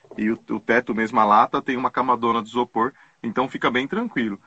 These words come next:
Aqui na região mesmo, hoje, a gente tava, tava viajando com a Filomena e tava muito quente, muito quente mesmo.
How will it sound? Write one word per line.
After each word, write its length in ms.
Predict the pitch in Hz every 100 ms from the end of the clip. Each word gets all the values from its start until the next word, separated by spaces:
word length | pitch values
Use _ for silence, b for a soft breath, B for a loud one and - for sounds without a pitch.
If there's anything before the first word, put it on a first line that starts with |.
| _ -
Aqui 320 | 110 - 127
na 80 | 147
região 460 | 143 123 127 147
mesmo, 420 | 160 135 156 156
hoje, 300 | 127 156 156
a 40 | 104
gente 240 | 113 110
tava, 300 | 117 117 113
tava 220 | 98 104 110
viajando 480 | 117 117 110 123
com 80 | 147
a 20 |
Filomena 600 | 127 127 120 110 117 160 - b b b
e 80 | 117
tava 260 | 143 208
muito 420 | 240 208 143 139 -
quente, 360 | 165 113 -
muito 340 | 135 131 127 -
quente 300 | 131 123 185
mesmo. 320 | 143 104